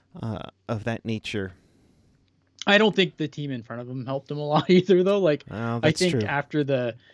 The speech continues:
Speaker 2: I, I think after the, the, the first period when the Sharks really started coming on, I thought that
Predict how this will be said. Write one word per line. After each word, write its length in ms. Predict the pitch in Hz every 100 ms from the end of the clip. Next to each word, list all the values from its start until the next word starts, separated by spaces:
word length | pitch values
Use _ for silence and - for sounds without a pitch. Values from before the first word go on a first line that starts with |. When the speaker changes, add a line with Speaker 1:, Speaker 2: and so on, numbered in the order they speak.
| _ _ _ -
Speaker 2:
I, 120 | 147
I 120 | 160 147
think 240 | 175 143
after 360 | 131 123 139 123
the, 320 | 113 101 95 - _ _
the, 180 | 139 120 -
the 80 | 113
first 320 | - 113 -
period 180 | 120 113
when 120 | 107
the 60 |
Sharks 380 | 104 - 117 -
really 400 | 110 107 113 110
started 340 | 98 117 104 101
coming 280 | 117 107 95
on, 220 | 104 107
I 80 | 101
thought 380 | 101 101 110 - _ _ _ -
that 480 | 107 104 104 -